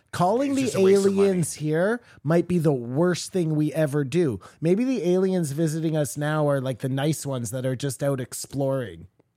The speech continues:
Speaker 1: But there's a fucking race out there that are planet killers, and they just haven't found us yet. And we're gonna send up, like, uh,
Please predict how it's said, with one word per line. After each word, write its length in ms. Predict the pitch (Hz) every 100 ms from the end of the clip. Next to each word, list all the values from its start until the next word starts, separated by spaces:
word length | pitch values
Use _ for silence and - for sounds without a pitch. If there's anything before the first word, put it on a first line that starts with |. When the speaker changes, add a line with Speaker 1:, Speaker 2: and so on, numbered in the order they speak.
| _ _ _ _ - -
Speaker 1:
But 140 | 151 143
there's 200 | 165 151
a 40 |
fucking 320 | - 170 160 143
race 320 | 151 170 -
out 180 | 156 -
there 180 | 143 139
that 180 | 135 127
are 100 | 120
planet 540 | - 135 160 160 -
killers, 640 | - 117 104 90 87 - _ _ -
and 100 | 147
they 80 | 156
just 200 | 165 170
haven't 260 | 143 131
found 360 | - 147 160 156
us 220 | 147 -
yet. 260 | 127 110 - _ -
And 140 | 135
we're 100 | 160
gonna 200 | 165 170
send 420 | - - 165 151
up, 240 | 151 151 135
like, 340 | 139 135 110
uh, 420 | 139 123 117 113